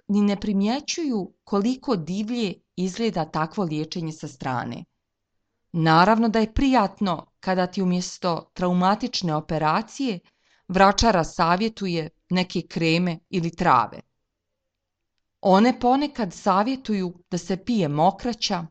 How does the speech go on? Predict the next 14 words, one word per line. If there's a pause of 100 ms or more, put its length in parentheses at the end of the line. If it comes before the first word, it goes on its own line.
(300)
kerozin, (340)
votka
sa
suncokretovim
uljem. (920)
I
ljudi
piju
mokraću, (200)
gutaju
kerozin, (480)
sve
što
je